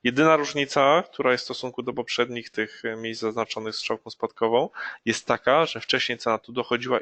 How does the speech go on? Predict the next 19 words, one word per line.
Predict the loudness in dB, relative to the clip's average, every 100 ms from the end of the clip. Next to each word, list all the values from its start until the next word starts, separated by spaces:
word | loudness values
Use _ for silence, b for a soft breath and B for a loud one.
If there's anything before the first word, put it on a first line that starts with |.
| -2
i | -4
dość | 0 2
szybko, | 4 4 4 2 2 2 2 B B B _ -4
e, | 0 2
testowany | 2 2 0 6 6 6
był, | 2 2 4
albo | 4 2
był | 4 2
przynajmniej | 0 -4 -4 -4 -4 -8 B B B
ruch | 2 4 4 0
spadkowy | -4 -4 -2 0 2 0
w |
stronę | -4 -6 -6 -8
pięćdziesiąt | -10 -8 -8 -8 -8
cztery, | -4 -2 -4
pięćdziesiąt, | -6 -10 -6 -6 -8
pięćdziesiąt | -10 -10 -12 -16 B B B _ -8 -2 -2
cztery | 0 0 0
dolary. | 2 4 4